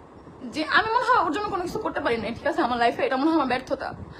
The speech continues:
আমি মনে হয় ওরে ভালোবাসতে পারি নাই বা আমি ওর জন্য কিছু করতে পারি নাই, ঠিক আছে?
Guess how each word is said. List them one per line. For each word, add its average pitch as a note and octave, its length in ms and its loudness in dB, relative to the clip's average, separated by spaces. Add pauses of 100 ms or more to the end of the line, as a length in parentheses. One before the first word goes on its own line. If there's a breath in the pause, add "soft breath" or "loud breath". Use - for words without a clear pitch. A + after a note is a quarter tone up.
(200 loud breath)
আমি C#4+ 220 2
মনে D#4+ 120 4
হয় F4 80 4
ওরে D4 100 6
ভালোবাসতে C#4+ 440 2
পারি C#4+ 180 2
নাই D#4 160 6
বা C#4+ 120 8
আমি C4 140 6
ওর C4 120 2
জন্য C4+ 180 0
কিছু C#4 200 -8
করতে D4 220 -6
পারি E3 160 -2
নাই, - 120 -10 (1300)
ঠিক D4 100 -6
আছে? D4+ 280 -2